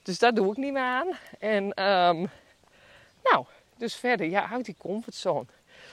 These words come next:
Dus op het werk uit de comfortzone. Nou, het is gewoon ontzettend leuk. Want ik heb op het werk ook gezien hoe mensen groeien. Als ik die meiden bij ons zie,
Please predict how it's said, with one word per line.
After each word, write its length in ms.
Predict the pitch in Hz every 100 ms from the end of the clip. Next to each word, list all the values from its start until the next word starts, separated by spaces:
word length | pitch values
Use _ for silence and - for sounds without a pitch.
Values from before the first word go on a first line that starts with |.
| -
Dus 140 | - 202
op 80 |
het 100 | 196
werk 280 | 196 220 240
uit 180 | 214 208
de 80 | 185
comfortzone. 640 | 208 185 175 160 190 165
Nou, 160 | 170 139
het 140 | 151
is 120 | 202 -
gewoon 260 | 220 202
ontzettend 580 | - 190 - 226 214 180
leuk. 280 | 170 185 170
Want 120 | 151
ik 60 | 151
heb 160 | 175
op 80 | 185
het 100 | 160
werk 260 | 156 202 208
ook 160 | 190
gezien 280 | - 160 180
hoe 120 | 165
mensen 380 | 170 170 170 -
groeien. 400 | 147 - 208 180
Als 140 | - -
ik 80 |
die 80 | 160
meiden 360 | 175 196 240 214
bij 100 | 196
ons 220 | 185 -
zie, 220 | 208 190